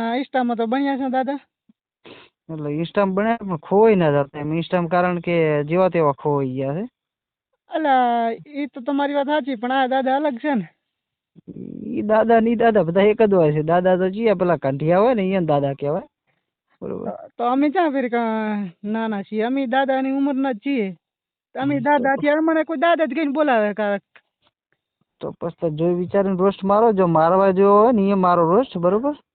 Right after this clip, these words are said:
Speaker 1: હા, હા.
Speaker 2: હા, અમારા વીડિયો રોસ્ટ મારવાનું બંધ કરી દેજો.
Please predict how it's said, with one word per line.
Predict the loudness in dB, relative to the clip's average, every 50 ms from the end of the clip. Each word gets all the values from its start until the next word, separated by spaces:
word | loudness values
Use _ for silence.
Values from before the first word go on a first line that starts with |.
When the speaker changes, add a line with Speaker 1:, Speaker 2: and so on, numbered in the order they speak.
| _ _ _ _ -10
Speaker 1:
હા, | -8 -6 -4
હા. | -4 -2 -4 -4 -6 -8 _ _ _ _ _ _ -4
Speaker 2:
હા, | -2 0 0 0 0 -2 -4 -6 -10 -12 -16 -18 -16
અમારા | -10 -8 -4 -2 0 0 0
વીડિયો | 0 0 -2 -4 -4 -4 -4
રોસ્ટ | -4 -2 -2 -2 -2 -2
મારવાનું | 0 2 2 2 0 0
બંધ | -2 -2 -2
કરી | -2 -2 -2 0
દેજો. | -2 -2 -2 -2 -6